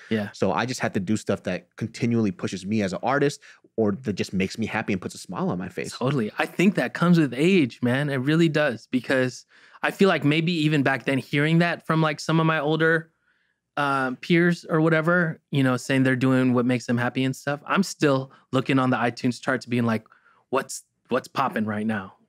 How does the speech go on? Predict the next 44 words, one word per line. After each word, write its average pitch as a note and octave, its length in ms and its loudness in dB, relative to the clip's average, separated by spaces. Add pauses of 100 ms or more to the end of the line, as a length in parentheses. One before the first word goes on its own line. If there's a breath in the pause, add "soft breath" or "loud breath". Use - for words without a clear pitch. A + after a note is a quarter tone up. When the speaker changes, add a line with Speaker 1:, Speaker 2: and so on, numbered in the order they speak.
Speaker 1:
You - 100 0
Speaker 2:
Yeah. - 60 4
Speaker 1:
know, A#2+ 160 0
instead B2+ 400 -2
of, B2 160 0
like, A#2 240 0 (240)
trying C3+ 180 0
to B2 100 2
do B2 160 0
something A2 360 -4
that A2 200 -4
I A2 320 -6 (560)
truly A#2+ 320 2
loved. A#2 340 0
And A2+ 100 0
I B2 40 -2
think C3+ 200 -2
we C3 160 4
all C#3 580 0 (160 soft breath)
Speaker 2:
There's F3 140 4
a E3 40 4
balance. G#2 480 -2 (200)
Speaker 1:
There's D#3 200 2
a E3+ 60 4
balance. D#3 460 0
That's D#3 240 0
really E3+ 160 6
what D#3 100 4
it D#3 140 2
is. G3+ 240 0
And C#3 100 0
it's C#3 180 -4
not C3+ 320 0
just D3+ 460 -2 (380 soft breath)
th-, C3 120 -10 (140)
your C#3 260 2
own F3 240 4
pressure C#3+ 400 0
that B2 140 2
you're A#2+ 100 0
putting A#2 360 -2
on. G#2 300 -8
There D3 200 0
is E3+ 440 2